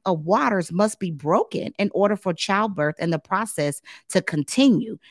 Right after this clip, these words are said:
to be born. And so as we were born in the natural and we were encompassed and surrounded in a bag of waters, when we're born again, you can experience a water baptism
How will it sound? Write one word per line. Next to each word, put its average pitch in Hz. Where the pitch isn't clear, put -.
to 208
be 160
born. 156
And 202
so 220
as 294
we 190
were 175
born 170
in 190
the 180
natural 196
and 180
we 202
were 190
encompassed 220
and 170
surrounded 220
in 185
a 160
bag 180
of 185
waters, 165
when 185
we're 214
born 254
again, 226
you 254
can 226
experience 190
a 175
water 196
baptism 151